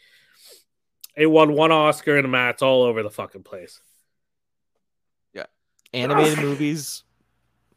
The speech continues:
Speaker 2: they're,
Speaker 1: Bless
Speaker 2: they're
Speaker 1: you.
Speaker 2: good, Alex. You should start watching more of 'em.
Speaker 1: What?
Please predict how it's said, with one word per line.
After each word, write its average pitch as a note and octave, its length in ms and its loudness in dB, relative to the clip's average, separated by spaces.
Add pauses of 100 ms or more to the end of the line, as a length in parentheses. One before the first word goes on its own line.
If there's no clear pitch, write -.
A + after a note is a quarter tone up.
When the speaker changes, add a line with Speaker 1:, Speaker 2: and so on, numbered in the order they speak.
(320)
Speaker 2:
they're, C3 160 -8
Speaker 1:
Bless A2+ 160 -18
Speaker 2:
they're D3 140 -2
Speaker 1:
you. C#3+ 60 -12
Speaker 2:
good, D3+ 300 -4 (280)
Alex. G#2+ 340 -8
You A2 60 -16
should - 180 -16
start C#3 220 -4
watching B2 280 -4
more C#2+ 180 -14
of C2+ 100 -16
'em. C#2 180 -20 (1600)
Speaker 1:
What? - 500 -6